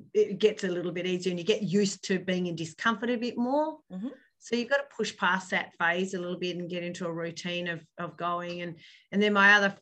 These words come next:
Speaker 1: phrase I use a lot in fitness is consistency is the key.
Speaker 2: Yeah.
Speaker 1: So you go for a run once every three weeks, it's probably never gonna get easier. It's never gonna get past that
Speaker 2: Yeah.
Speaker 1: phase of feeling like it's not flow.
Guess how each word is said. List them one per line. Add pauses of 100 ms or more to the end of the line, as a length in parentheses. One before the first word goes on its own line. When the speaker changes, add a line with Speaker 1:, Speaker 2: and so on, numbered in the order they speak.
(100)
Speaker 1:
phrase
I
use
a
lot
in
fitness
is
consistency
is
the
key.
Speaker 2:
Yeah. (240)
Speaker 1:
So
you
go
for
a
run
once
every
three
weeks,
it's
probably
never
gonna
get
easier.
It's
never
gonna
get
past
that
Speaker 2:
Yeah.
Speaker 1:
phase
of
feeling
like
it's
not (200)
flow.